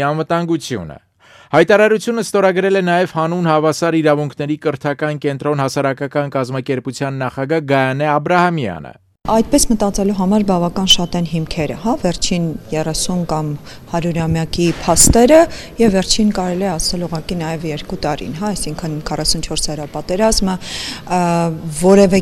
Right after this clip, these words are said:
Speaker 2: կերպ այլևս կասկածի տեղիք չի թո-, թողնում, թե ինչպիսին են ընդհանրապես Ադրբեջանի, ը, էթնիկ զտման, ցեղասպան քաղաքականությունը։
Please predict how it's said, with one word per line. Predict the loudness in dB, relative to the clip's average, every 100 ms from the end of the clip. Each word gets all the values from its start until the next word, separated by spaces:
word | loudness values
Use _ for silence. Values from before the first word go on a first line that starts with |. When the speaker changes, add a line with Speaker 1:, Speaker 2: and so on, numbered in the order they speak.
| 4
Speaker 2:
կերպ | 6 6 4
այլևս | 2 2 2 4
կասկածի | 4 2 0 0 -2 2
տեղիք | 0 0 -2
չի | 0 0 0
թո-, | -4 -4 -2
թողնում, | -2 0 0 0
թե | 0 -2
ինչպիսին | 0 0 0 0 0 0
են | -2 -2
ընդհանրապես | -2 -2 -2 -2 -2
Ադրբեջանի, | -2 -4 -6 -4 -4 0 0 0 -4 -8 -10 -8
ը, | -4 -2 0 0 -2 -4 -2 -2
էթնիկ | 0 0 0 0
զտման, | -2 -2 -2 -2 -2 -4 -10 -6
ցեղասպան | -4 -2 -2 -2 0 2 0 0
քաղաքականությունը։ | -6 -4 -4 -4 -2 -4 -2 -4 -6